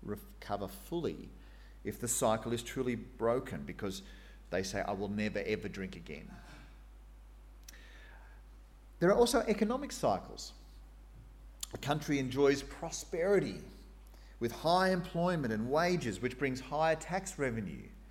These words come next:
Which then enables government spending on all sorts of things that help bring about a high standard of living. And then we get hit by drought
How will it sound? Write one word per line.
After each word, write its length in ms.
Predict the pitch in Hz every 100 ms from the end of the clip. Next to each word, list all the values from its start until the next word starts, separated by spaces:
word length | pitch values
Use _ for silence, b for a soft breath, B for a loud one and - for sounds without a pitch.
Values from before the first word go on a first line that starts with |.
| B B B B B -
Which 160 | 139 -
then 120 | 151
enables 380 | 147 151 147 131
government 440 | 143 139 143 135
spending 440 | - - 151 135 120
on 100 | 123
all 140 | 135
sorts 260 | - 127 120
of 100 | -
things 360 | 104 101 98
that 160 | 113 104 B B B -
help 320 | 139 151 - - - -
bring 300 | 143 139 139
about 380 | 131 123 113 113 -
a 60 |
high 280 | 113 117 120
standard 440 | - 120 113 107
of 140 | 104 107
living. 420 | 131 117 78 64 - - - - - - - - - - - -
And 100 | 131
then 80 | 131
we 80 | 120
get 140 | 107
hit 240 | - 113
by 160 | - 98
drought 600 | 95 98 92 87 -